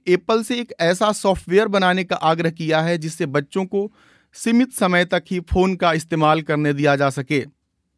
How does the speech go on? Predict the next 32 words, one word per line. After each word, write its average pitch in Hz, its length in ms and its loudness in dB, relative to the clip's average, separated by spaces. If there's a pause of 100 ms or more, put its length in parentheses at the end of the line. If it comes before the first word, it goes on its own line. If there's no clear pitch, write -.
(260)
आप 135 200 2
सुन 147 260 -4
रहे 151 200 -2
हैं 175 340 -6
बीबीसी 151 380 -4
समाचार। 139 560 0 (1160)
अमेरिकी 196 380 2
मीडिया 254 340 4
रिपोर्टों 240 400 0
के 240 140 -2
अनुसार 233 380 2
राष्ट्रपति 202 520 0
चुनाव 175 340 0
में 202 180 -2
कथित 196 420 -6
रूसी 180 420 -2
हस्तक्षेप 175 580 -2 (140)
की 170 120 -4
जांच 156 360 2
कर 180 160 -2
रहे 185 300 -2 (440)
विशेष 214 400 0
जांचकर्ता 175 600 2
रॉबर्ट 160 380 2
मुलर 175 300 2
द्वारा 170 420 2 (400)
ट्रंप 214 280 2
से 202 160 0
पूछताछ 185 580 0
को 185 120 -2
लेकर 180 300 -2
प्रारंभिक 170 540 2